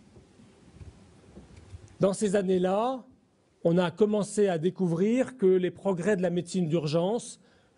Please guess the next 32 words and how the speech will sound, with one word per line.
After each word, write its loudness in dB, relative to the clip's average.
permettaient, 0
on -2
parlait 0
tout -6
à -2
l'heure 0
de -6
la -6
performance -2
de -2
la -2
technique, -2
permettaient -2
de 2
sauver 0
à 0
peu 0
près 0
chaque -4
année 0
dix 2
mille 2
vies -2
humaines. -2
Dix 6
mille 4
d'entre 0
nous 2
qui 4
avons 0
un 0
accident 0